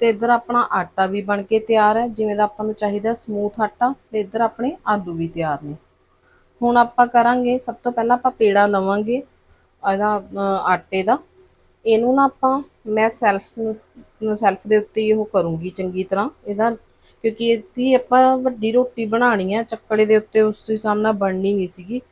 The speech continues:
ਜਿੰਨੀ ਪਤਲੀ ਤੇ ਵੱਡੀ ਰੋਟੀ ਬਣੂਗੀ ਉਨਾ ਜ਼ਿਆਦਾ ਇਹ ਸਨੈਕ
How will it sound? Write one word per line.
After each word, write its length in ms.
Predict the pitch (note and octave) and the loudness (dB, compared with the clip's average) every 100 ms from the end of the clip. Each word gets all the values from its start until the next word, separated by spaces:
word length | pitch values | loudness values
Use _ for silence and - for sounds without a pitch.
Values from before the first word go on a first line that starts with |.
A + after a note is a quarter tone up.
| _ _ _ | _ _ _
ਜਿੰਨੀ 360 | G3 A3+ A3+ B3+ | -2 2 6 4
ਪਤਲੀ 460 | B3+ A#3+ - A#3+ B3+ | 4 -2 -2 -2 2
ਤੇ 120 | B3+ | 2
ਵੱਡੀ 300 | B3+ A3+ A3 | 2 0 0
ਰੋਟੀ 280 | G#3+ G#3 G#3+ | 0 0 -6
ਬਣੂਗੀ 460 | G#3 G#3+ A3+ B3 - | -2 -2 -2 -4 -4
ਉਨਾ 380 | G#3+ G3+ G#3 G#3+ | -4 -2 -2 2
ਜ਼ਿਆਦਾ 400 | G3 F3 F3+ F#3 | 4 4 2 0
ਇਹ 200 | G3 G#3 | -2 -6
ਸਨੈਕ 500 | - F#3 F3+ - | -6 -8 -10 -10